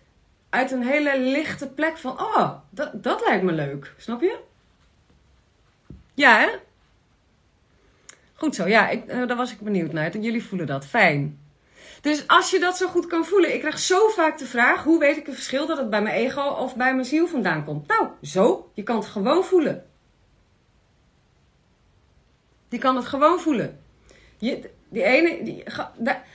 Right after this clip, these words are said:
maar daarom is het, jongens, zo belangrijk dat je, dat je echt gaat trainen om je bewust die stilte te pakken. Even gewoon, oké, weet je, als er zo'n vraag bij je, is dit ego, is dit source,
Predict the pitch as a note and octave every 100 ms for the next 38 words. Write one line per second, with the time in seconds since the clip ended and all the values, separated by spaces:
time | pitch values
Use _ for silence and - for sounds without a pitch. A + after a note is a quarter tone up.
0 | _ G#3+ C4+ D#4 G4+ F4 E4 B3 C4+ D#4
1 | D#4 D4+ B3+ C4+ D4+ E4 C4+ C#4 C#4+ C#4+
2 | C#4+ C4 - B3+ C4+ - D4+ - C4+ C#4
3 | C#4+ E4 D4 C4+ C4 A#3+ F#3+ G3 G#3+ D#4
4 | - - _ _ G#3+ - - E4 F#4+ E4+
5 | A#3+ C#4 C#4 C#4+ - E4+ F4 - B3+ B3+
6 | - - - _ - A#3 G#3 D3+ D3 -
7 | _ - B3+ - D#4 E4+ D#4+ D4+ C#4+ C#4+
8 | C4+ D4 - - A3 - C#4 D4+ C#4 A3+
9 | A#3 A#3+ - C#4+ D4+ -